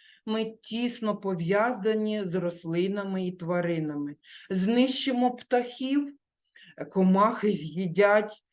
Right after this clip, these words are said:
всю зелень, і ми залишимось без овочів та фруктів. Забруднення водойм приводить до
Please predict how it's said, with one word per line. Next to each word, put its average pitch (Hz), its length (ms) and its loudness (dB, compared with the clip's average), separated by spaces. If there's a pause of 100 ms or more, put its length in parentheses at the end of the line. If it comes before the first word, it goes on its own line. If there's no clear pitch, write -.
(100)
всю 202 300 -2
зелень, 165 680 -2 (140)
і 180 80 -2
ми 208 240 0
залишимось 220 1040 -2 (260)
без 165 360 0
овочів 180 680 0
та 165 260 -4
фруктів. 156 580 -8 (360)
Забруднення 196 920 0
водойм 208 760 0 (200)
приводить 190 680 2
до 180 320 0